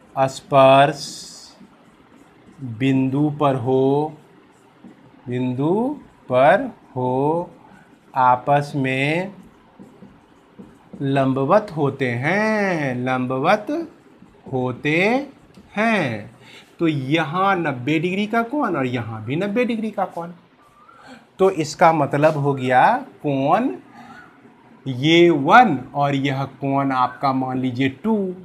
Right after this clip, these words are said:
तो कोण वन equal to कोण टू बराबर क्या हो गया, नब्बे डिग्री हो गया। अब हम लोग क्लास नाइन में पढ़े हुए हैं कि अगर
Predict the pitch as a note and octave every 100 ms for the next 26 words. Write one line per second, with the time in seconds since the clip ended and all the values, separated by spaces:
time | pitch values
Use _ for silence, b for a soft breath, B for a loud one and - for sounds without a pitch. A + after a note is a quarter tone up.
0 | - D3 D3 - D3+ D#3+ D#3+ C#3+ C3+ G#3
1 | A#3 - D3 - C#3 C#3 B2 C#3+ C#3+ D3
2 | F3 B3 D4 - - A#3+ A#3+ G#3 G#3+ -
3 | - D3 D3 C#3+ D#3 F3+ G#3 A#3 A#3 A#3
4 | B2+ G#2 - - C#3+ G3+ G3 A#3+ A3 G3+
5 | G#3 F#3+ F3+ F3 E3 - _ _ _ B
6 | B B B F3+ G#3 G#3 F#3+ F#3 G3 G3
7 | F3+ E3+ F3+ F3 D#3 D3+ D3 E3+ E3+ D3+
8 | D3 C3+ D3+ C#3 C3 B2 A#2 B2+ E3 G3+
9 | - B B B _ _ _ _ _ _
10 | _ _ _ _ - F3+ G#3 - E3 E3
11 | G3 E3+ G#2+